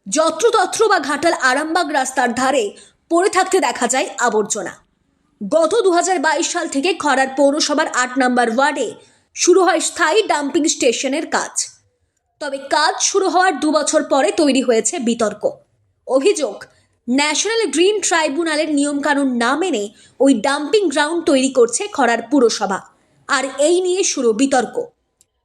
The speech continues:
ভারত সরকারের গাইডলাইন অনুযায়ী যেখানে বন্যা হয় সেখানে ডাম্পিং গ্রাউন্ড তৈরি করা যাবে না, কিন্তু যেই এলাকায় ডাম্পিং স্টেশন তৈরি হচ্ছে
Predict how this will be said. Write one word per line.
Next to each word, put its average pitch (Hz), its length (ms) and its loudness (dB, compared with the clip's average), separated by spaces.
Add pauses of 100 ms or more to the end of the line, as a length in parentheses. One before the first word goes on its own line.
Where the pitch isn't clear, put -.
(180)
ভারত 285 340 0
সরকারের 403 500 0
গাইডলাইন 277 600 0
অনুযায়ী 277 520 0 (300)
যেখানে 277 420 -2
বন্যা 269 360 2
হয় 240 260 -2 (280)
সেখানে 339 460 0
ডাম্পিং 320 520 0
গ্রাউন্ড 302 360 0
তৈরি 262 240 2
করা 254 280 2
যাবে 208 280 -4
না, 180 200 -10 (460)
কিন্তু 320 320 4
যেই 320 320 2
এলাকায় 349 420 0
ডাম্পিং 285 420 0
স্টেশন 381 500 0
তৈরি 302 300 0
হচ্ছে 277 520 0